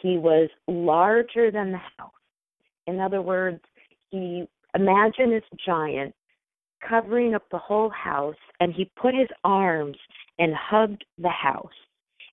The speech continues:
And at the same time, he was the size of an regular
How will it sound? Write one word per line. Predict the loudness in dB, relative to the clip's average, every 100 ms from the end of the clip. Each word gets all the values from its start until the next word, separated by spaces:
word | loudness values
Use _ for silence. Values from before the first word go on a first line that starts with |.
| 0
And | 0
at | 2
the | -2 0
same | 0 0 -2 -6
time, | -4 -2 -2 -4 -6 -10 _ _ _ _ -6
he | 0
was | 0 -2 _
the | -20 _
size | 2 4 4 2 -2 _
of | -4 -4 _ _ _ _ _ -4
an | -2
regular | -2 -4 -4 -4